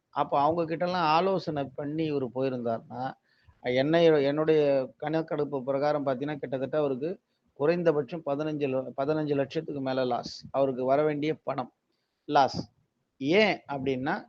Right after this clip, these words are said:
இதை மாதிரி தான் உடன்படிக்கை தவறான கான்செப்ட்ல, அ, தெரியாம போட்டுறதோ அல்லது, அ, வேற ஏதாவது அவசரத்தில்,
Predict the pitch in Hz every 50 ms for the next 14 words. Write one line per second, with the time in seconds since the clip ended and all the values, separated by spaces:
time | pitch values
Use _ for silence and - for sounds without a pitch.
0 | _ - 151 147 147 143 139 135 131 131 131 139 131 113 127 135 156 170 170 160
1 | 151 143 139 123 - 170 156 139 - 147 139 147 147 151 156 151 151 143 139 127
2 | 120 117 - _ _ _ _ _ _ _ - 147 151 147 139 - 139 123 - -
3 | 143 151 175 - - - _ _ _ _ _ _ _ - - 147 151 147 143 143
4 | 139 139 120 - 151 160 160 180 180 175 175 170 170 160 143 120 - 151 143 127
5 | 139 131 131 131 131 123 143 151 165 156 143 143 147 143 143 156 165 170 175 180
6 | - _ _ _ _ _ _ - - 135 135 131 131 131 143 160 170 170 165 160
7 | 165 170 175 170 165 156 156 170 175 185 - - 185 175 170 - - 151 139 127
8 | 117 -